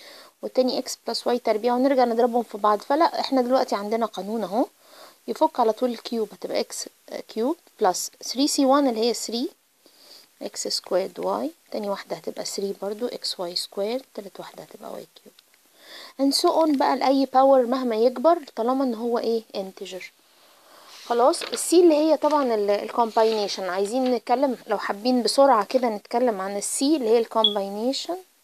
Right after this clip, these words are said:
اللي هي التوافيق اللي انتوا بتاخدوها في ثانوي كنتوا. الكومباينيشن سي، انت عندك ان سي ار هي ان فاكتوريال على ان ماينس وان ماينس ار فاكتوريال على ار فاكتوريال. يعني مثلا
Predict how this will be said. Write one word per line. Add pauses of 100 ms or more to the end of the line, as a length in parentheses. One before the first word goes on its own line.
(920)
اللي
هي
التوافيق
اللي
انتوا
بتاخدوها
في
ثانوي
كنتوا. (720)
الكومباينيشن
سي،
انت
عندك
ان
سي
ار (960)
هي
ان
فاكتوريال (120)
على
ان
ماينس
وان (280)
ماينس
ار
فاكتوريال
على
ار
فاكتوريال. (800)
يعني
مثلا